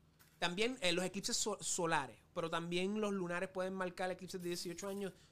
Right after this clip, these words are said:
si es la posición específica donde ocurre, aunque también los eclipses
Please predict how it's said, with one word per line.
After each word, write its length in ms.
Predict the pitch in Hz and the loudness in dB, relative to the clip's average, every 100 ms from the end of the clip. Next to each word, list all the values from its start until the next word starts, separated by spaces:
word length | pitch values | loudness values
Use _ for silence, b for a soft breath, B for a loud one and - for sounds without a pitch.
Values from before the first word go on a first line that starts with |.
| B _ - - - | B _ -20 -20 -14
si 280 | - - 170 | -6 0 2
es 60 | 180 | 4
la 160 | 208 | 2
posición 400 | 190 175 170 180 | 0 -2 -2 -2
específica 480 | 180 190 190 180 180 | -4 -6 -6 -4 -4
donde 220 | 170 151 | -4 -4
ocurre, 240 | 143 156 151 | -4 -4 -2
aunque 180 | 143 151 | -2 -2
también 260 | 147 151 | -2 -2
los 120 | 170 | -2
eclipses 380 | 185 196 - 196 | -2 -4 -4 -6